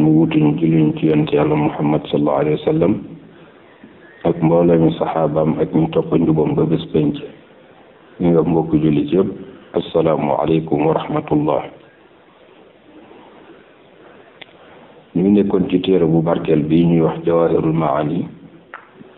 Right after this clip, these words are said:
wa Bulughul Amani min Faydi Abil Abbas At-Tijani, doon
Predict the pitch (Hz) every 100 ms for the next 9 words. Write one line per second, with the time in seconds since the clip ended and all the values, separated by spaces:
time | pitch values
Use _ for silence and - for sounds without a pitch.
0 | - - 85 80 87 90 82 82 80 82
1 | 82 85 82 80 80 80 82 85 78 73
2 | 73 80 73 73 76 78 78 - - 76
3 | 80 - 76 - - - - _ _ _
4 | _ _ _ _ _ _ _ _ _ _
5 | _ _ _ - - - _ _ _ _
6 | - - - 82 92